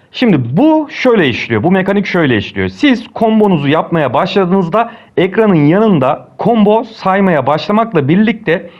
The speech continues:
bu yazının altında bir bar çıkıyor. Bu bar dolduğu zaman karakter komboyu sizden bağımsız olarak otomatik olarak bitiriyor. Bu sınırlamaya rağmen kombolarınızı uzatmanın bir yolu var. O da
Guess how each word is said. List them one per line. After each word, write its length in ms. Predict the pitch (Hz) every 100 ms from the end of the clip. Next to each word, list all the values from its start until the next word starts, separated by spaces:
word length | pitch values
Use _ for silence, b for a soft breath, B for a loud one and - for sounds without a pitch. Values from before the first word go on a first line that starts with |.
| B B B
bu 180 | 127 247
yazının 440 | 226 170 147 131
altında 560 | 185 233 220 208 208 190
bir 160 | 202
bar 240 | 180 180 -
çıkıyor. 400 | 131 - 92 87 B B B 127
Bu 240 | 196 233
bar 220 | 214 254 277 -
dolduğu 440 | 143 160 156 214 262
zaman 400 | 214 190 233 262
karakter 680 | 196 240 220 - 214 -
komboyu 680 | - 196 233 220 175 165 277 -
sizden 560 | - 170 151 226 202
bağımsız 520 | 151 160 185 185 254 214 -
olarak 440 | 185 202 262 269 - -
otomatik 480 | 160 190 196 190 180
olarak 380 | 120 101 98 98
bitiriyor. 380 | 87 87 87 76 _ B B B B _
Bu 140 | 175 311
sınırlamaya 580 | 330 294 220 185 165
rağmen 380 | 165 240 190 226 -
kombolarınızı 680 | - 247 254 208 196 196 202
uzatmanın 680 | 220 190 214 214 196 233 220
bir 60 |
yolu 300 | 196 180 175
var. 160 | 120 90 -
O 160 | 220 240
da 220 | 226